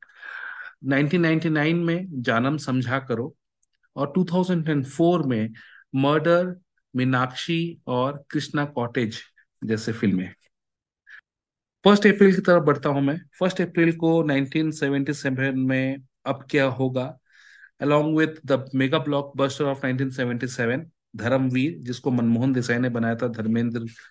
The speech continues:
जितेंद्र के साथ, वो नाइनटीन सेवेंटी सेवन फर्स्ट अप्रैल को रिलीज हुआ था। उसके साथ रिलीज हुआ था धूप चाव in the same year।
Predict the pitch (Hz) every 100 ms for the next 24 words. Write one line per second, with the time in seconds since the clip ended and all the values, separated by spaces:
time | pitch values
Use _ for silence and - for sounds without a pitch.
0 | _ _ - 131 127 117 117 117 113 120
1 | 123 131 - - 139 127 120 135 127 117
2 | 127 120 123 127 123 123 - 151 139 127
3 | 143 143 123 113 113 104 - 156 - -
4 | - - - 147 - 170 165 165 160 156
5 | 156 151 143 135 156 - 160 175 156 139
6 | 135 135 131 131 127